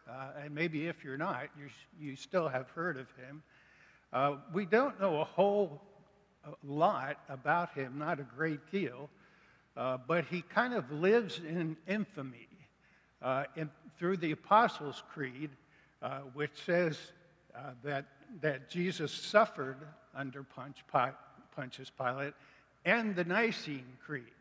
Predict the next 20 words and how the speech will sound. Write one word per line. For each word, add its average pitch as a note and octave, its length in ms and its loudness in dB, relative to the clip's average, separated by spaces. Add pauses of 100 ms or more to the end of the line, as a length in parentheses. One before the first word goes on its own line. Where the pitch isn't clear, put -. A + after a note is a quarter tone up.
(580)
which C#3+ 180 -10
says D#3 420 0 (160)
that, C#3 160 -6 (140)
that C#3+ 200 -2
he D#3+ 140 -6
was C#3+ 260 -8
crucified C3 920 -6 (280)
under C#3+ 280 -8
Pontius C#3+ 560 -6 (100)
Pilate. B2+ 240 -2 (840)
Uh, B2+ 280 -2
and D3 160 -10
so E3+ 200 0
we're E3 180 8
at D3+ 160 0
least B3 200 4
familiar F3+ 460 4
with D#3+ 240 -4
the D#3 80 -12
name F3 320 2